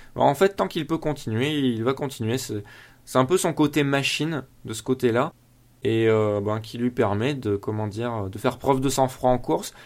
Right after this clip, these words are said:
et, euh, surtout de, de combativité pour, euh, pour continuer, euh, la course. Voilà. Donc, il entre déjà en monoplace, euh, à l'issue de cette saison de Super A Europe, enfin à l'issue... Euh, même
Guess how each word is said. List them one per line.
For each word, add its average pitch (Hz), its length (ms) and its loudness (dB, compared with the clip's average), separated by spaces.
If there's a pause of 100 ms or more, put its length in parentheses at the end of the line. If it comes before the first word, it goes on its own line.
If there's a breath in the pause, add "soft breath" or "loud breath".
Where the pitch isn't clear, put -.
(200 loud breath)
et, 117 200 4
euh, 120 80 4
surtout 131 380 -4
de, 107 540 4
de 113 120 2
combativité 131 800 2
pour, 110 320 2
euh, 104 140 2
pour - 180 -16
continuer, 131 480 -4
euh, 117 140 2
la 107 100 -2
course. - 460 -8
Voilà. 104 300 -2 (1080)
Donc, 196 480 2
il 151 160 4
entre 156 380 0
déjà 147 260 4
en 180 80 4
monoplace, 147 680 4
euh, 107 220 2
à 104 120 2
l'issue 120 320 -2
de 127 380 6
cette 131 180 -2
saison 135 340 2
de 123 120 0
Super 120 520 0
A 117 120 4
Europe, 135 320 2
enfin 135 200 4
à 120 40 8
l'issue... 120 400 -2 (480 loud breath)
Euh, 107 260 2
même 120 320 2